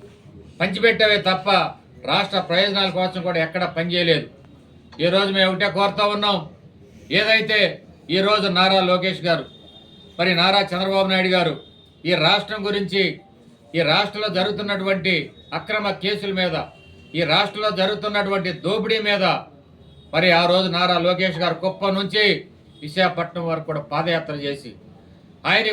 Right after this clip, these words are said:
బ్రహ్మరథం పట్టినటువంటి ప్రజలందరూ కూడా ఈరోజు, ఏదైతే జగన్మోహన్ రెడ్డి గెలిపించినటువంటి వ్యక్తులందరూ కూడా ఈరోజు "నువ్వు అసమర్థుడు, నువ్వు ఈరోజు ప్రతిపక్ష హోదా కూడా పనికిరావని" చెప్పి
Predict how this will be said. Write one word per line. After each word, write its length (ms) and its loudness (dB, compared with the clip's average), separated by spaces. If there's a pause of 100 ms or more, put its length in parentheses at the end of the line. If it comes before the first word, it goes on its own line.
బ్రహ్మరథం 600 0
పట్టినటువంటి 560 -2
ప్రజలందరూ 520 0
కూడా 160 2 (100)
ఈరోజు, 340 -2 (840)
ఏదైతే 380 2 (120)
జగన్మోహన్ 420 -2
రెడ్డి 240 -2
గెలిపించినటువంటి 800 -4
వ్యక్తులందరూ 500 -2 (100)
కూడా 180 2 (720)
ఈరోజు 380 0
"నువ్వు 200 0
అసమర్థుడు, 560 2 (880)
నువ్వు 200 2
ఈరోజు 380 0
ప్రతిపక్ష 400 -2
హోదా 280 0
కూడా 180 -2
పనికిరావని" 720 2
చెప్పి 320 -2